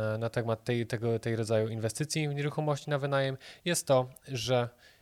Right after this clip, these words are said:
jeżeli zastanawialiście się, ile kapitału należy mieć, aby w ogóle zacząć inwestować w nieruchomości, to przy pierwszych dwóch rodzajach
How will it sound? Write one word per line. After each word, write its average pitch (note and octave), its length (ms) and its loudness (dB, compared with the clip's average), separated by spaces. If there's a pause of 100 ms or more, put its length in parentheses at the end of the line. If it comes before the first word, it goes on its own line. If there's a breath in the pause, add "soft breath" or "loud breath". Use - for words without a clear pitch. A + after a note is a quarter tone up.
(140)
jeżeli B2+ 200 0
zastanawialiście D3+ 640 -2
się, C#3 220 -2
ile C#3 140 0
kapitału C3 440 4
należy A2+ 320 0
mieć, A2+ 220 -4
aby G#2+ 240 0
w G2+ 80 -6
ogóle A2 220 -2
zacząć A2+ 320 -2
inwestować G#2 400 -2
w - 20 -4
nieruchomości, A#2 680 -2 (880)
to A#2+ 100 -2
przy - 160 -6
pierwszych D#3 500 0 (420)
dwóch B2 580 -2
rodzajach A2 560 0